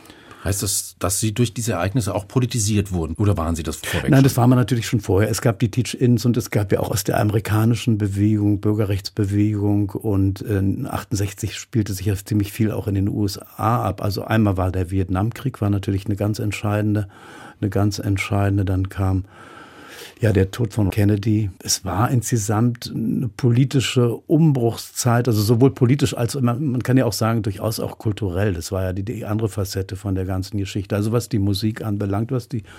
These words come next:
Speaker 2: Mode anbelangt. Ja, und ein Faktor nicht zu vergessen, natürlich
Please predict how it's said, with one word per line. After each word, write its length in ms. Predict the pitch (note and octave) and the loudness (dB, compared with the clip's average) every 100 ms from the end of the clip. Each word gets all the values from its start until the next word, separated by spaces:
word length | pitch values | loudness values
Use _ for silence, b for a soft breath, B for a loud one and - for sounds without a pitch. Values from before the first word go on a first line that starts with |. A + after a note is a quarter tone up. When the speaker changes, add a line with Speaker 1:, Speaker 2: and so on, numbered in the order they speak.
| B B B - | B B B -4
Speaker 2:
Mode 360 | G2 A2 A2 | 0 2 0
anbelangt. 580 | A2 G#2 G#2 G#2 G#2 G2 B B B B B B B B B - | 0 0 0 0 -2 -4 B B B B B B B B B -4
Ja, 140 | A#2 | 0
und 140 | A2+ | 0
ein 120 | A#2 A2+ | 0 -2
Faktor 340 | A#2 - A#2 | -4 -4 -2
nicht 180 | A2 - | -2 -4
zu 100 | G#2+ | -8
vergessen, 460 | A2+ G#2 A2+ A2+ | -6 -4 -4 -2
natürlich 640 | A2 G#2+ - A2+ A2 G2+ | -2 -4 -4 -4 -4 -6